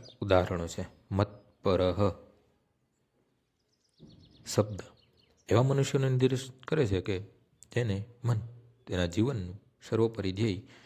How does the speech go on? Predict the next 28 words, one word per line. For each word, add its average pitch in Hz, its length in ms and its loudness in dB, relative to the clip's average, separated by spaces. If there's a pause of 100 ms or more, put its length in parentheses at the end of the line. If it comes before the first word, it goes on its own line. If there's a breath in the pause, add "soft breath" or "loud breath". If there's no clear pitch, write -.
(460 loud breath)
ભગવત 98 280 4
ધામમાં 92 440 0
ભગવત 90 360 0
સંઘની 92 320 -4
પ્રાપ્તિ 92 460 -8
હોય. 104 140 -6 (460)
આવા 110 100 2
મનુષ્યને 117 640 -4 (200)
ચંદ્ર, 90 380 0
સૂર્ય 92 380 -2
કે 90 80 -4
સ્વર્ગલોકમાં, 101 840 -4
અરે, 123 200 0
આ 113 140 -2
બ્રહ્માંડના 101 680 -2
સર્વોચ્ચ - 1000 -6
બ્રહ્મલોકમાં 104 840 -2
પણ 110 240 -4 (280)
જવાની 104 280 0
આકાંક્ષા 90 440 -8
હોતી 87 420 -4 (120)
નથી. 98 220 -2 (760 loud breath)
તેને 160 240 6
એ 156 40 6
વિશે 160 220 0
કોઈ 165 160 0
આકર્ષણ 87 460 0
નથી. 78 320 -10